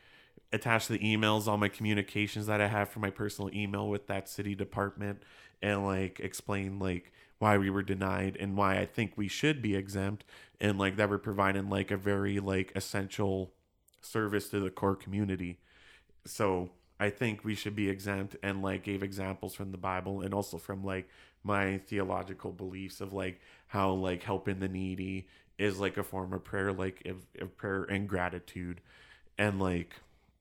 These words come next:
and I guess I was succinct and persuasive enough because, like,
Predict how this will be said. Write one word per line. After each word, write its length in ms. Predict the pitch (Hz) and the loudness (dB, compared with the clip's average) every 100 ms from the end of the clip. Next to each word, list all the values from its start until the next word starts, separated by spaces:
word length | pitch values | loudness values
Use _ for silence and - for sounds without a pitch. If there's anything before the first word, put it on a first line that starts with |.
| _ _ _ _ _ _ _ _ _ _ _ | _ _ _ _ _ _ _ _ _ _ _
and 420 | 107 107 98 95 - _ - - | 0 0 0 -8 -14 _ -20 -8
I 180 | 104 104 | -2 0
guess 300 | 98 104 - | 2 2 2
I 80 | 98 | 0
was 160 | 101 98 | 0 -2
succinct 540 | 104 - - 107 - | -4 -6 -6 -6 -6
and 120 | 104 | -10
persuasive 640 | - 104 - 107 107 120 120 | -6 -8 -4 -6 -4 -6 -4
enough 360 | 120 123 123 - | -4 -4 -4 -6
because, 380 | 107 107 104 | -2 -2 0
like, 280 | 107 101 - | 2 0 -2